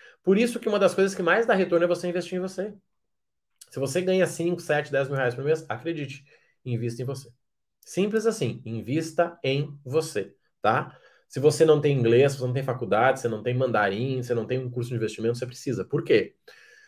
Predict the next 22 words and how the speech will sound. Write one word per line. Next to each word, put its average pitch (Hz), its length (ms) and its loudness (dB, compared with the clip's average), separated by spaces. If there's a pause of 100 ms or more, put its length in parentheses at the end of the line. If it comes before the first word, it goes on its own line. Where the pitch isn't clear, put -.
(440)
Porque 226 200 2
senão 185 240 12
você 165 160 6
vai 170 100 10
continuar 165 300 2
fazendo 165 180 4
as 156 80 6
mesmas 165 320 -2
coisas 156 300 2
que 160 80 -10
não 143 180 2
vão 151 160 2
gerar 139 220 2
os 127 100 0
mesmos 123 260 -2
resultados, 127 540 -4
tá? 101 180 -4
Quer - 120 -10
ver 120 100 4
um 120 60 6
exemplo 113 240 0
simples? 123 600 -6